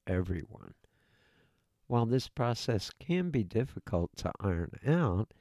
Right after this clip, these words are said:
especially if there are huge differences, it is worth the effort.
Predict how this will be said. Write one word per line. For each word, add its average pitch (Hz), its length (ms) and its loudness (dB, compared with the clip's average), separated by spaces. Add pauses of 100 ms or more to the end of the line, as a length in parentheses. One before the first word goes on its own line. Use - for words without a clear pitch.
(500)
especially 131 680 2
if 95 100 4
there 80 160 -2
are 76 180 0
huge 190 540 -2
differences, 80 840 -6 (400)
it 185 120 -4
is 170 280 -2
worth 95 400 6
the 87 160 0
effort. - 520 -4